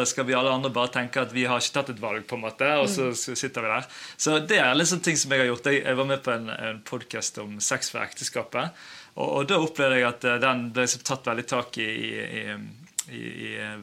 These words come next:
Speaker 1: Vårt Land, for eksempel, og vi, de ville snakke om det, og de ville ha meg på banen. Og da gikk jeg skikkelig runde på hva kan jeg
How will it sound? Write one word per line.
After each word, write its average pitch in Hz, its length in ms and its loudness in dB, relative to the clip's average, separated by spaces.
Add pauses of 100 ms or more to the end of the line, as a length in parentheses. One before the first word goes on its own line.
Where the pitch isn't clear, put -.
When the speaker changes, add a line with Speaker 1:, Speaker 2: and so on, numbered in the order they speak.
(120)
Speaker 1:
Vårt 117 220 -8
Land, 143 260 2
for 139 100 -6
eksempel, 127 560 2
og 117 80 -2
vi, 123 60 -2
de 120 120 -4
ville 113 180 -2
snakke 131 380 -2
om 135 80 -4
det, 123 160 4 (100)
og 117 80 -2
de 113 80 -4
ville 110 160 -6
ha 123 140 0
meg 120 180 -4
på - 80 -16
banen. 135 260 0 (360)
Og 151 80 -2
da 196 40 4
gikk 196 200 -2
jeg 165 100 4
skikkelig 165 480 2
runde 139 240 0
på 139 160 -4 (640)
hva 202 240 2
kan 151 400 0
jeg 135 380 4